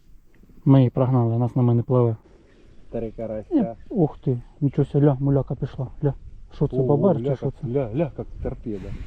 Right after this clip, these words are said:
Speaker 1: Так я дивлюсь, це що, бобер під нуль, а риба якась, що це таке?
Speaker 2: Ля, ля, ля.
Speaker 1: Да.
Speaker 2: Отак.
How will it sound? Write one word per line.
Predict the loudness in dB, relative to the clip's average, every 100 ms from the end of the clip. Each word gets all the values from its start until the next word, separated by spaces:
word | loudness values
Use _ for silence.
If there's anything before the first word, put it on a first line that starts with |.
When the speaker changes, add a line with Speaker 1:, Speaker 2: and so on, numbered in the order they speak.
| 0
Speaker 1:
Так | 2 4
я |
дивлюсь, | 4 4 4 -2 -6 -6
це | -2
що, | 0
бобер | 2 2 2 0
під | -2 0
нуль, | 2
а | 2
риба | 0 -2 -4
якась, | -6 -8 -12
що | -10 -10
це | -10 -16
таке? | -14 -14 -16 -18 -18 -16 -16 -16 -16 -8
Speaker 2:
Ля, | -4 -4 -2
ля, | -4 -4 -6
ля. | -4 -4 -6 -12 -10 -2
Speaker 1:
Да. | 0 0 -2 -12 -10
Speaker 2:
Отак. | -6 -4